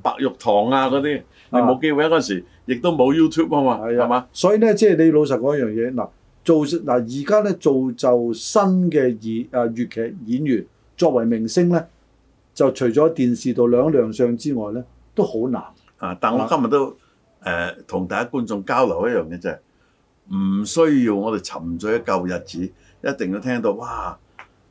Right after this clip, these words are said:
Speaker 1: 唉，好嘢啊，麥炳榮啊，即係新馬師曾。」我哋如果鍾意呢種曲藝，好比你有時都去，啊，祐漢公園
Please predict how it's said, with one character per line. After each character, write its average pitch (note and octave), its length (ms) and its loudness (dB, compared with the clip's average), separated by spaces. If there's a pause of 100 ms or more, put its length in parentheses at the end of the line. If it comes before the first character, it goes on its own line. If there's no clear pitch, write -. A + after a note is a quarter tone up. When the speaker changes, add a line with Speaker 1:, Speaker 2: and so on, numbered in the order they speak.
(120)
Speaker 1:
唉， A2 480 -8
好 G2+ 100 -6
嘢 B2 240 -2
啊， G#2 120 -6
麥 G#2+ 260 -8
炳 A#2 220 0
榮 F2+ 240 -4
啊， G2 140 -6 (420)
即 C#3+ 140 -6
係 A2 260 -6
新 D3+ 160 -6
馬 A#2+ 200 -2
師 C3+ 200 -4
曾。」 A2+ 180 -2 (400)
我 D3 160 0
哋 C3 180 0
如 A2+ 80 0
果 D3+ 120 0 (280)
鍾 F3 280 0
意 B2+ 260 2
呢 D#3 80 0
種 B2+ 320 -4
曲 E3 100 -4
藝， G#3+ 320 -6 (340)
好 C#3+ 260 2
比 D3 160 2
你 C3+ 120 2
有 A2+ 140 2
時 F#2 180 -8
都 C#3 200 -2
去， A#2 320 0 (380)
啊， G2 420 0
祐 B2 120 0 (140)
漢 C3+ 280 2
公 D3 220 0
園 B2+ 320 0